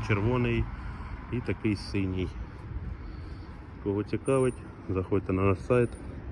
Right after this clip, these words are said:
або телефонуйте, звертайтеся. Всім гарного дня,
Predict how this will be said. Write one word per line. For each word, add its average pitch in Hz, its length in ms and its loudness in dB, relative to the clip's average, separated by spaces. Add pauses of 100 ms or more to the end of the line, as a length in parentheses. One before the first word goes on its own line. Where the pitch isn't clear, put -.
(100)
або 95 260 6
телефонуйте, 98 680 4
звертайтеся. 95 720 4 (1160)
Всім 95 220 6
гарного 98 360 6
дня, 120 280 4